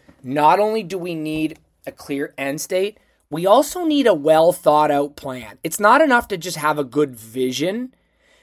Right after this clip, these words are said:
We also need a plan that is going to sort of take us there day by day. I can't tell you the number of times that I've committed to a plan that was not well thought out, but it was based on my feelings.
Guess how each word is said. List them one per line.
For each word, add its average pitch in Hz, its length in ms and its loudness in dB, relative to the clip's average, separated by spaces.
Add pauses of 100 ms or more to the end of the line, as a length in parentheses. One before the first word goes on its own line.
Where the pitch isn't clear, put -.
(120)
We 160 200 -6
also 247 380 2
need 254 220 0
a 175 60 0
plan 147 640 -6
that 160 100 0
is 147 160 -2
going 147 280 -6
to 143 60 -6
sort 143 260 -6
of 139 100 -18
take 196 280 -6
us 175 120 -8
there - 220 -14
day 135 320 -2
by 143 240 -4
day. 135 240 -4 (380)
I 170 80 0
can't 285 360 0
tell 156 280 -2
you 214 300 -10 (160)
the 143 80 -12
number 160 440 -4
of 180 140 -8
times 156 640 -8 (240)
that 143 120 -2
I've 143 180 -2
committed 151 560 -2
to 175 160 -4
a 156 40 2
plan 139 480 -6
that 151 100 -6
was 139 140 -6
not 143 340 0
well 180 220 2
thought 135 340 -4
out, 131 260 -10
but 147 120 -2
it 143 60 -2
was 143 140 -4
based 156 360 -2
on 170 160 0
my 147 140 -6
feelings. 131 920 -10